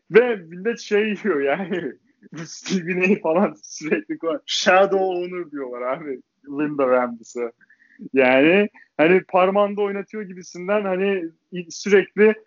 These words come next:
onun kulağında, hani onun söylediklerini, eee,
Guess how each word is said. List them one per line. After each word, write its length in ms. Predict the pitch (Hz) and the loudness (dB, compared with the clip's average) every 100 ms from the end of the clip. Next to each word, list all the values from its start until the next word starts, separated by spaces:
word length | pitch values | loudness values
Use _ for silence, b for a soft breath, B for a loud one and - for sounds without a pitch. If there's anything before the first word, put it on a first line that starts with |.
| _ | _
onun 280 | - 170 196 | 0 2 2
kulağında, 800 | 190 180 175 175 170 185 214 180 165 | 0 0 4 4 4 0 0 0 -4
hani 140 | 180 | -4
onun 280 | 175 180 196 | -4 -6 -6
söylediklerini, 840 | - 180 170 175 - 165 170 151 - _ _ _ _ - | -2 -2 -2 -8 -6 -4 -2 -2 -4 _ _ _ _ -8
eee, 760 | 135 120 117 113 113 117 110 | -4 -2 -2 -2 -2 -2 -2